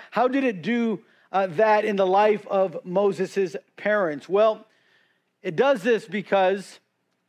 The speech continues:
a sanctified life, a separated life, that is living by faith, values what God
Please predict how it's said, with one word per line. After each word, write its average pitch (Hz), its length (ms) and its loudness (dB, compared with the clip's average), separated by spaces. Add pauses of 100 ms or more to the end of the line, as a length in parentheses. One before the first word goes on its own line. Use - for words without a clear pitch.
(720)
a 202 120 -2
sanctified 220 800 0
life, 151 400 -4
a 147 80 -10
separated 202 640 -2
life, 127 560 -10 (600)
that 147 80 -10
is 135 80 -8
living 233 260 2
by 185 180 0
faith, 147 560 -4 (800)
values 165 920 0
what 147 260 -2
God 147 500 0